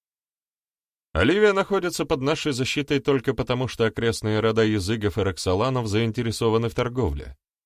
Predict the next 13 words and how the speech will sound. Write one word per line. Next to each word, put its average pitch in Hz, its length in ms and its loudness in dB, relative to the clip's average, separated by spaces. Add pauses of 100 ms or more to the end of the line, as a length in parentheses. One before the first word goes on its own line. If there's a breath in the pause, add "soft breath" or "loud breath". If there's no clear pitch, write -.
(280)
И 73 80 0
наше 87 320 0
положение 104 560 0
шаткое, 87 600 -4 (180)
очень 117 360 0
шаткое. - 580 -6 (540)
Ты 82 60 2
хочешь 76 400 -4
дать 69 220 -6
им 73 120 -2
повод?» 117 400 -6 (1200)
«Риск 69 380 -2
есть», — 90 580 -2